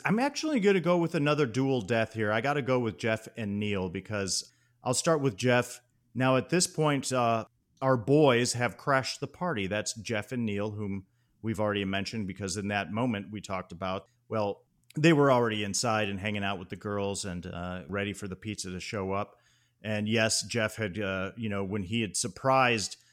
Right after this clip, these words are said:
the girls in the garage in the dark, which was not a good idea, one of them gets a good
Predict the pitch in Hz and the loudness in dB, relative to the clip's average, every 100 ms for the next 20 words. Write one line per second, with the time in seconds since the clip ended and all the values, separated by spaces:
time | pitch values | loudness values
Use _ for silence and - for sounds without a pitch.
0 | _ - 101 127 123 110 - 131 120 117 | _ -6 0 4 4 2 0 0 0 0
1 | 117 127 117 120 113 110 92 123 113 113 | 2 4 4 0 -2 -4 0 0 0 -2
2 | 110 110 95 117 107 110 98 95 101 104 | -8 -8 -2 -2 -2 -2 -4 -4 -2 -2
3 | 104 101 104 95 92 - 104 - 110 - | -2 -4 -6 -6 -8 -10 -14 -10 -8 -8
4 | 87 104 98 | -8 -6 -6